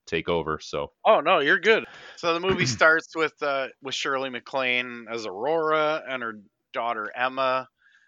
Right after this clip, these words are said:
Speaker 2: who's, you know, at the beginning of the film, probably about eight or nine years old, and the, the father passes away.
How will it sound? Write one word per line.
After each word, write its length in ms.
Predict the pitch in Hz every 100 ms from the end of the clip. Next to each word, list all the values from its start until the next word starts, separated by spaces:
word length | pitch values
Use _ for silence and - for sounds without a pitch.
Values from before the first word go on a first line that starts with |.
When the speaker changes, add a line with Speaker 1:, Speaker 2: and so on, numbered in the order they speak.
| _ _
Speaker 2:
who's, 500 | 120 113 110 - - _ -
you 80 | 127
know, 100 | 113
at 100 | 113
the 80 | 110
beginning 340 | 117 127 120
of 40 | 117
the 60 |
film, 340 | - 123 123 117
probably 480 | 120 117 117 110
about 320 | 104 107 107 - _ 117
eight 180 | 120 113
or 80 |
nine 280 | 113 113 113
years 240 | 110 107 107
old, 460 | 110 110 110 107
and 220 | 101 104 104
the, 260 | 98 101 - _ _ _ _ _ -
the 60 |
father 360 | - 110 113 107
passes 500 | 123 104 104 104 104
away. 600 | 110 107 104 101 104